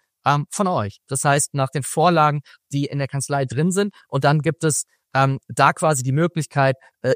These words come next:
Infos zum Schriftsatz mitzugeben, natürlich auch Platzhalter quasi. Und das Schöne ist, man muss die Platzhalter auch nicht händisch irgendwie noch befüllen, sondern, ähm,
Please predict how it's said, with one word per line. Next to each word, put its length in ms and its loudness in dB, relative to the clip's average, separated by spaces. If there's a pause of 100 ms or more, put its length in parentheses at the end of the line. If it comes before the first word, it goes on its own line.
Infos 500 2
zum 180 -4
Schriftsatz 520 -6
mitzugeben, 640 0
natürlich 400 0
auch 120 2 (240)
Platzhalter 640 2
quasi. 340 2
Und 100 -2
das 120 -2
Schöne 180 2
ist, 240 -4
man 80 -4
muss 140 0
die 80 -6
Platzhalter 520 0
auch 100 0
nicht 180 -2
händisch 320 -2
irgendwie 280 -4
noch 160 -4
befüllen, 400 -2
sondern, 340 0 (420)
ähm, 260 2